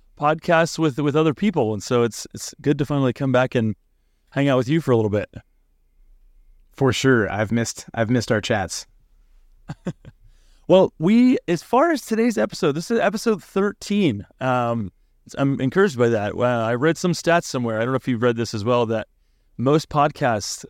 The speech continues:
Speaker 1: uh, it's like eighty-five or ninety percent of podcasts don't last through episode twenty. So we, we're not there yet. We don't wanna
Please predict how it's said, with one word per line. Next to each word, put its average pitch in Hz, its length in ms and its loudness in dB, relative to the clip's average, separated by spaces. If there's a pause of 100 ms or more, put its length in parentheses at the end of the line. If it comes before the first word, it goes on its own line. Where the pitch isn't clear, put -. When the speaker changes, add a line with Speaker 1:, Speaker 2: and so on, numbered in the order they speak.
Speaker 1:
uh, 107 280 -2
it's 101 140 -8
like 117 140 -8
eighty-five 147 520 0
or 131 80 0
ninety 139 220 0
percent 147 220 -4
of 131 60 -2
podcasts 135 480 -4
don't 139 260 -2
last 120 440 -2
through 113 180 -2
episode 110 380 -6
twenty. 139 360 -2 (640)
So 117 680 0
we, 127 280 -2
we're 131 160 -2
not 165 180 2
there 190 160 2
yet. 165 260 2
We 160 120 0
don't 170 100 2
wanna 165 200 2